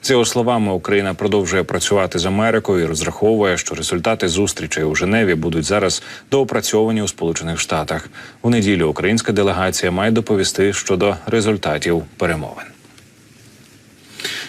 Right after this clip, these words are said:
І президент Володимир Зеленський затвердив склад української делегації для участі в переговорах щодо досягнення справедливого і сталого миру.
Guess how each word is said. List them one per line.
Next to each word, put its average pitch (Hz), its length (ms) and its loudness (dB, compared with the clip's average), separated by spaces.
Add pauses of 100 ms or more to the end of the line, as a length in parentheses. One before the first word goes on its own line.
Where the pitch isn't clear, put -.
(100)
І 135 60 2
президент 131 540 2
Володимир 117 320 4
Зеленський 110 460 2
затвердив 95 680 2
склад 104 540 0
української 90 500 -2
делегації 87 540 0
для 85 140 0
участі 85 440 0
в 82 120 -2
переговорах 87 680 2
щодо 82 280 -4
досягнення 85 560 0
справедливого 92 760 0
і 78 40 -4
сталого 92 420 0
миру. 131 380 4